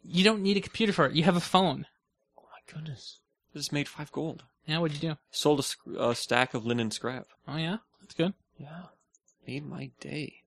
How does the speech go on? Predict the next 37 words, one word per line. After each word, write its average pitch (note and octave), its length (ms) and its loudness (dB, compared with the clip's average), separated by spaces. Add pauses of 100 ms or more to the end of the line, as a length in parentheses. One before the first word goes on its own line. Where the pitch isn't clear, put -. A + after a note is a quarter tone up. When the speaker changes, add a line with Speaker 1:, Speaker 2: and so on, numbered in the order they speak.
(640)
Speaker 1:
Oh, D3 140 4
our C#3+ 100 4
daily's F#3 400 0
up D#3+ 160 0
again. D#3 480 -4 (240)
Ugh. C#3 100 -2 (280)
Speaker 2:
Aren't E3 220 2
they G#3+ 100 0
the G#3+ 120 -2
worst? G#2+ 580 -4 (200)
Speaker 1:
Yeah, F#3+ 500 6
and F#3+ 100 2
it F#3+ 60 0
just A3 280 -4
didn't F#3 280 2
earlier F#3 400 2
today, F#3+ 400 2
I E3+ 80 -2
think. E3+ 420 -6
Maybe, D3+ 200 -6
um, C#3 220 -4
I C#3 180 -4
guess C#3 160 -2
that - 120 -8
was D#3 140 -18
yesterday. - 320 -20 (120)
Speaker 2:
Good F#3+ 140 8
news F#3 180 6
is D#3 240 6
Sanctum C#3 480 0
of G2 60 -4
Rawl G#2+ 280 8
is G2 100 0
in G#2 80 -2
second - 380 -4
place. - 400 -10 (480)
Speaker 1:
Who's? C#3+ 560 -8